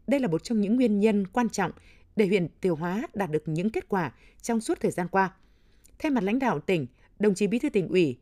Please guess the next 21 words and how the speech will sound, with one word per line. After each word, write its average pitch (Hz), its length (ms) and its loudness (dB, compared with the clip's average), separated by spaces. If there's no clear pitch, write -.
nhiệt 202 240 2
liệt 190 220 2
biểu 180 220 2
dương 226 260 2
và 196 160 0
chúc 359 200 -4
mừng 185 160 4
những 175 260 0
thành 170 160 -6
tích 359 200 -2
mà 202 140 2
Đảng 156 260 -4
bộ, 180 200 4
chính 196 300 -2
quyền 165 260 2
và 196 100 -2
nhân 233 220 2
dân 233 180 0
huyện 214 260 0
Thiệu - 160 -2
Hóa 185 200 -4